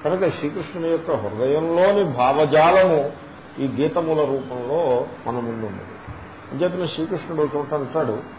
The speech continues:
"గీతామే హృదయం పార్థ." "హే అర్జున, ఈ గీత ఇది నా హృదయము." ఆ హృదయంలో ఉండే రహస్యం అంటారు చూడండి, ఆ, అలాగంటదన్నమాట.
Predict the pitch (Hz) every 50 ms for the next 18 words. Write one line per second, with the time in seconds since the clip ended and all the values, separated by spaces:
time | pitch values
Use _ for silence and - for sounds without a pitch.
0 | - - - - - - - - 110 120 131 123 151 156 156 151 156 170 180 202
1 | 190 151 127 127 127 127 143 151 170 175 185 190 175 147 - 135 135 131 135 -
2 | - - - 117 107 - - - - - - - 113 107 104 101 - - - -
3 | - - - - - - - - - - - - - - - - - - - 127
4 | 127 127 113 104 98 101 123 147 147 139 120 110 110 135 131 117 101 95 110 135
5 | 147 - 170 143 113 104 95 - - - - - - - - - - - 127 165
6 | 180 180 175 156 120 101 107 107 104 117 143 151 156 156 147 147 139 - - -
7 | - - - - - - - - - - - - - - - - - - - -
8 | - - - - - - - - 131 117 98 117 120 120 139 147 160 165 175 175
9 | 175 180 185 185 180 185 185 185 190 185 175 160 165 165 156 - - 185 180 180
10 | 165 160 170 170 160 151 160 160 160 160 160 160 165 175 - - - - - -
11 | - - - - - - - - - - - 135 135 135 131 123 127 127 139 139
12 | 143 143 143 139 135 131 117 131 113 113 110 110 113 113